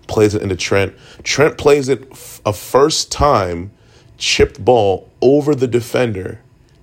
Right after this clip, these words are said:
into the path of Sadio Mane, and he crushes it. Happy for Sadio. Super happy. I mean, when Sadio Mane scores, isn't it just better? Isn't everything just better?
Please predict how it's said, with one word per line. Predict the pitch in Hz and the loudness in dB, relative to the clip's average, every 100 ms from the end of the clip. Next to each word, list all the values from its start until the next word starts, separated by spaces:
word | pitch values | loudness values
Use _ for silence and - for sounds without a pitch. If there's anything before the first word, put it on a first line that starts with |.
| _ | _
into | 120 131 143 | -2 -2 0
the | 131 | 0
path | 117 107 | 0 -4
of | 104 | -4
Sadio | - 107 101 98 | -2 -2 -2 -4
Mane, | 92 92 92 | -4 -4 -4
and | 87 | -6
he | 92 | -10
crushes | 92 - - - 98 | -10 -10 -8 -8 -10
it. | - - _ _ - | -12 -16 _ _ -4
Happy | 117 110 107 | -2 0 -4
for | - | -4
Sadio. | - - - - - - | -6 -6 -8 -8 -10 -8
Super | - 135 - | -4 -2 0
happy. | 110 101 98 - | 2 2 0 -2
I | |
mean, | 117 107 - - - | -2 -2 -12 -20 -2
when | 117 | 0
Sadio | 113 123 131 147 | 2 2 2 2
Mane | 117 117 123 | 2 0 0
scores, | 110 - 110 120 123 120 _ | -4 -2 2 2 2 -4 _
isn't | 127 139 | -2 0
it | 151 | -2
just | 139 120 | -4 -6
better? | 101 107 143 - _ _ _ _ _ _ _ - | -6 -4 -6 -10 _ _ _ _ _ _ _ 0
Isn't | 131 151 135 - | 2 2 -2 -6
everything | 113 117 127 123 131 113 - 110 110 107 104 98 | -2 0 0 -2 -4 -4 -6 -2 0 0 -4 -8
just | 104 101 - | -4 -4 -4
better? | 87 - | -10 -12